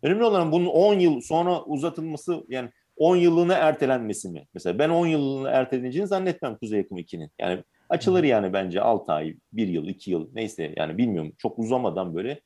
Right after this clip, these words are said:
Speaker 1: ben açılacağını yine düşünüyorum. Ee, ama diğer yandan da şu var. Ee,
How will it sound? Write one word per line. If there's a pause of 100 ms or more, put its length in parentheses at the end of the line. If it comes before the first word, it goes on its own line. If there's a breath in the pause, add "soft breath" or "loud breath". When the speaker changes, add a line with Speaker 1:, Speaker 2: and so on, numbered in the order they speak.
(420 soft breath)
Speaker 1:
ben
açılacağını
yine
düşünüyorum. (560)
Ee,
ama
diğer
yandan
da
şu
var. (760)
Ee,